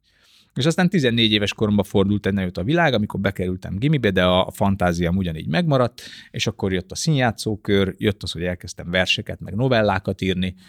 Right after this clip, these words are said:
és akkor így ebbe, ebbe a, az ilyen kreatív folyamatokba forgattam vissza úgy a fantáziámat, mind a, az ilyen visszavonulni, ö, vágyamat.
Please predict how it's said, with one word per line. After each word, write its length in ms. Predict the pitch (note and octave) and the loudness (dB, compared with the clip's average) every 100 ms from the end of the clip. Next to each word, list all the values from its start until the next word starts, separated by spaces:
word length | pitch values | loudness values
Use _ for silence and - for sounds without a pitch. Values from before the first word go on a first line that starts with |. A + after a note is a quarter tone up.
| - - | -20 -20
és 180 | - - | -10 -8
akkor 200 | A2 G#2+ | -4 0
így 120 | G#2+ | 2
ebbe, 400 | F2 D#2+ E2 E2 - | 2 2 2 0 -2
ebbe 300 | E2+ E2+ E2 | -2 0 2
a, 320 | E2 F2 - _ _ | 0 -2 -8 _ _
az 80 | G2+ | -8
ilyen 140 | F2+ F2 | -6 0
kreatív 460 | G2+ E2+ - F2+ | 0 0 -2 -6
folyamatokba 680 | - - G2+ F2+ F2 F#2 F2+ | -6 -4 -2 -2 -4 -4 -4
forgattam 640 | - F#2 F2+ F2 - E2+ | -2 -2 -2 -4 -6 -6
vissza 320 | F2 - - F#2 - | -4 -4 -2 -4 -2
úgy 180 | G#2+ F2+ | 0 0
a 40 | |
fantáziámat, 880 | - B2+ D3 G#2+ G2 F#2 F#2 F#2 - - - - | 0 0 2 0 0 -2 -2 -6 -10 -18 -12 -2
mind 260 | F#2 F2+ | 2 4
a, 340 | E2+ E2+ E2+ F#2+ | 4 2 0 -2
az 160 | F2 | -2
ilyen 420 | F#2 F2 F2 F2 - | 0 0 0 -4 -4
visszavonulni, 880 | F#2+ - F2 E2+ F2 E2+ E2+ F2 F#2+ - G#3 F#3+ | -4 -4 -4 -2 -2 -2 -4 -6 -8 -18 -20 -14
ö, 200 | F#2+ F#2 G#2 | -12 -10 -8
vágyamat. 520 | F#2+ G1+ G#1 - | -6 -6 -8 -8